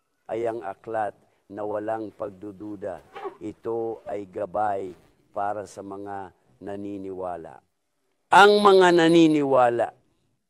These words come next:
at gumagawa ng mabuti ayon sa Islam, sila ang mga tao sa pundasyong pinag-uusapan.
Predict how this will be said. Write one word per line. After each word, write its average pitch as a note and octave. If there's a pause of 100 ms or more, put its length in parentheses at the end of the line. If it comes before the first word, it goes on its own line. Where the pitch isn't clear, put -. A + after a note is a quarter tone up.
(600)
at B2
gumagawa C#3
ng C3
mabuti B2+
ayon A#2
sa -
Islam, G2+ (760)
sila D#3
ang D#3
mga C#3+
tao C#3
sa C3+
pundasyong B2+
pinag-uusapan. G#2+